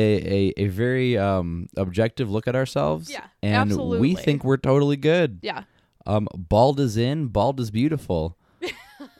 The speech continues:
Speaker 1: We're all very handsome over here. How are you?
Speaker 2: Oh my God. So Bin Hammam was actually banned for life by fifa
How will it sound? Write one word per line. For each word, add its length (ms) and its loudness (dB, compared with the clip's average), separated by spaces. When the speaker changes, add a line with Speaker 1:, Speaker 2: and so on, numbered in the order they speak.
Speaker 1:
We're 220 6
all 160 6
very 280 2
handsome 380 -2
over 160 -2
here. 220 -4
How 120 0
are 80 0
you? 360 -2
Speaker 2:
Oh 320 -14
my 140 -14
God. 280 -14
So 160 2
Bin 160 -2
Hammam 520 -4
was 200 0
actually 460 -2
banned 400 -8
for 160 -10
life 340 -8
by 260 0
fifa 460 -8